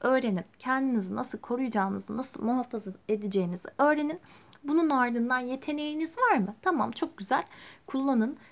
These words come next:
Ben tarotu şu an, e, üçüncü kez başlamış halim bu benim. Daha önceki ikisinde ben de kendimi nasıl koruyacağımı bilmiyordum.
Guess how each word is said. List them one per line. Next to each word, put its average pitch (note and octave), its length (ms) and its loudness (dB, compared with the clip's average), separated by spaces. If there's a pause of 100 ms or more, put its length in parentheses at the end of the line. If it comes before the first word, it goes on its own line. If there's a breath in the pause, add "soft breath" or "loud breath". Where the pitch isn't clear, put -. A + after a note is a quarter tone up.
(140 loud breath)
Ben D4 360 2 (100)
tarotu A#3+ 440 -2
şu B3 200 -4
an, C4 220 -2 (480 loud breath)
e, G3+ 320 0 (240)
üçüncü B3+ 320 -2
kez G#3 240 -2
başlamış F#3 480 0
halim F3+ 460 0
bu F3+ 140 -2
benim. A#3+ 400 -2
Daha A#3+ 260 4
önceki G#3 300 0
ikisinde A#3 640 -2
ben A#3 240 0
de G#3 80 0
kendimi A3 380 0
nasıl G#3+ 220 -4
koruyacağımı A#3+ 640 -2 (240)
bilmiyordum. G3 560 0